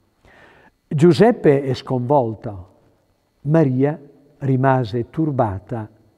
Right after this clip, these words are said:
dall'annuncio dell'angelo. Il figlio di Giuseppe salverà il suo popolo dai peccati. E il figlio di Maria, eh, viene detto dall'angelo, è santo,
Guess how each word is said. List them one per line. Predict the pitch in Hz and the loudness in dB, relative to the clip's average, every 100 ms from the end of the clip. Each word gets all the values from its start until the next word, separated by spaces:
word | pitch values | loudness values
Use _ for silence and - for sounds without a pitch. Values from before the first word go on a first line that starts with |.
| _ - | _ -6
dall'annuncio | 123 123 131 131 127 - | -2 0 2 4 2 0
dell'angelo. | 120 127 123 120 110 110 110 117 113 113 - _ | 2 2 2 2 0 -4 -2 -2 -2 -4 -12 _
Il | 170 156 | 2 2
figlio | - 214 190 | 4 4 6
di | 165 170 | 4 4
Giuseppe | 147 151 139 147 147 - 151 | 4 4 6 4 4 0 0
salverà | - 143 135 135 135 | 2 2 4 4 4
il | 131 127 | 2 0
suo | - 135 127 | -2 0 2
popolo | 127 165 160 139 127 | 4 2 2 0 0
dai | 123 120 | 0 0
peccati. | 135 113 - 131 113 - 107 95 _ _ _ _ - | -2 -2 0 0 -2 -8 -10 -10 _ _ _ _ -8
E | 131 | -6
il | 117 | -6
figlio | - 180 170 135 120 - - - | -8 -4 -2 -2 -4 -6 -18 -10
di | 117 | -6
Maria, | 117 135 143 151 202 - - | -2 0 2 0 -2 -10 -20
eh, | - 104 104 | -18 -14 -10
viene | 107 113 113 | -4 -2 0
detto | 113 120 135 | 0 0 0
dall'angelo, | 117 139 131 107 107 110 135 170 202 - - _ - | 2 2 2 0 -2 0 2 2 -2 -12 -20 _ 0
è | 147 | 2
santo, | 131 - 147 120 110 113 - 117 | 2 0 0 2 0 -6 -4 -4